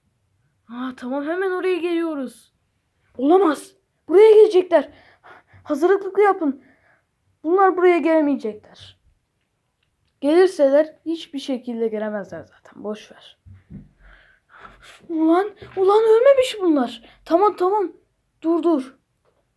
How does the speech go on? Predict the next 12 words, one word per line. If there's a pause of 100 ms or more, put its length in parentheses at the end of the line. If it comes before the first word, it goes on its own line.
(180)
Ben
bir
gidiyorum.
Bekleyin
siz. (3000)
Oh,
gelemiyorum.
Ah. (1000)
Hı,
gelemiyorum.
Neden
gelemiyorum?